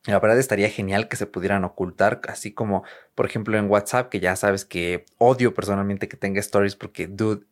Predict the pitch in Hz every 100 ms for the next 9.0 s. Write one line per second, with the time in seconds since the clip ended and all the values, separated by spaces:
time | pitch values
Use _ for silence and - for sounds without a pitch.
0 | _ - - - 131 147 120 110 107 104
1 | 104 - 107 127 107 104 123 110 101 101
2 | 101 110 104 - 87 - - - 113 101
3 | - - _ 104 123 120 - 107 110 85
4 | 90 98 92 98 92 90 92 95 - 92
5 | - 85 - 92 90 98 95 - 95 101
6 | 101 98 98 - 101 - - _ _ _
7 | _ _ _ - - 120 127 117 107 117
8 | 120 107 120 107 98 101 95 85 87 90